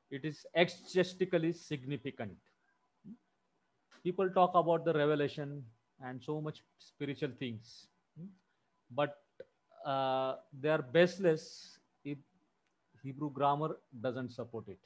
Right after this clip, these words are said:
Okay, so Hebrew grammar, the smallest accent, that's that smallest comma which Yeshua has mentioned, it gives, uh, it is ex-, it is actually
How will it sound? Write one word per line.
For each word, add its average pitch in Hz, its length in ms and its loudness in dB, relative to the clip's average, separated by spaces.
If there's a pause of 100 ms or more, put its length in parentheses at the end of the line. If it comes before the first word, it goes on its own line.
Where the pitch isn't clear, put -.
(840)
Okay, 143 220 -10 (360)
so 143 200 -6
Hebrew 160 500 -4
grammar, 151 440 6 (760)
the 139 80 -8
smallest 180 800 4
accent, 165 580 0 (800)
that's 131 260 -10
that 143 180 -4
smallest 165 580 0 (880)
comma 175 440 4 (160)
which 147 300 -8 (100)
Yeshua 160 420 4
has 147 200 2
mentioned, 135 520 -6 (420)
it 170 280 -4 (260)
gives, 180 460 2
uh, 151 140 2 (140)
it 147 140 -4
is 160 160 -2
ex-, 156 360 0 (140)
it 143 160 -8
is 160 120 -4
actually 170 360 -2